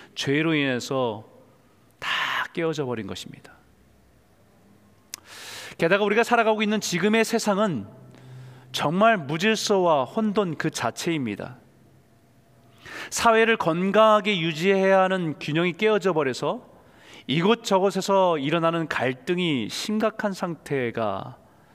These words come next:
지금 우리가 살아간 세상이지요. 국가와 국가가, 민족과 민족이, 인종과 인종이, 이념과 이념으로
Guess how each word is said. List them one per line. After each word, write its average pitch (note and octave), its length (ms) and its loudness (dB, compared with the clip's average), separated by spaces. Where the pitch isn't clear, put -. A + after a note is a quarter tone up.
지금 B2 280 -6
우리가 B2 200 -2
살아간 C3 340 -6
세상이지요. A#2 680 -10
국가와 C3 1040 0
국가가, G#2+ 680 -6
민족과 D#3+ 560 -2
민족이, A#2+ 520 -6
인종과 F#3 560 2
인종이, C3 600 -4
이념과 G3 540 2
이념으로 C#3 640 -2